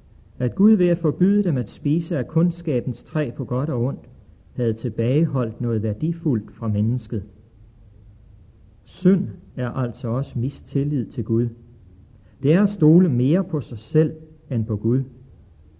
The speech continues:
Det er at følge sin egen vej frem for Guds vej.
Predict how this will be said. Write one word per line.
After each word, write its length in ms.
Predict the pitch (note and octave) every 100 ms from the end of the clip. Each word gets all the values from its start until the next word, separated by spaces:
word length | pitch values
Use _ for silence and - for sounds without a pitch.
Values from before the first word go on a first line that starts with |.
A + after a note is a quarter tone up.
| - - - _ - -
Det 120 | A#2
er 80 | B2+
at 80 | D#3+
følge 380 | - C#3+ D#3+ D#3+
sin 220 | C3 A2+
egen 380 | C3 C#3 F3+ E3
vej 280 | B2 B2 A2 - - - _ _
frem 320 | C3 C3+ B2+
for 140 | -
Guds 360 | A2+ B2+ D3 -
vej. 240 | A2 G#2